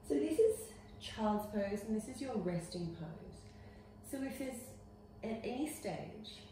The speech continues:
you need to rest during today's class, come down and rest in child's pose. And give yourself permission to do so. If I need to rest, I'm allowed to rest.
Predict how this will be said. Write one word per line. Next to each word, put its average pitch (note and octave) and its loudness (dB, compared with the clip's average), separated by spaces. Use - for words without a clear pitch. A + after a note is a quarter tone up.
you F#3 2
need F#3+ 4
to B3+ -4
rest - 0
during A#3 -4
today's B3 -2
class, C4 -4
come C#4 4
down A3 6
and G3 2
rest E3+ 0
in A3 -4
child's - -10
pose. - -12
And C#4 2
give D#4+ 6
yourself F4 6
permission C#4 2
to G#3 2
do G#3+ 4
so. G#3+ -4
If E3 -2
I F3+ 0
need F#3 4
to G#3+ -4
rest, E3 -2
I'm D3 -4
allowed D3 -6
to - -12
rest. - -14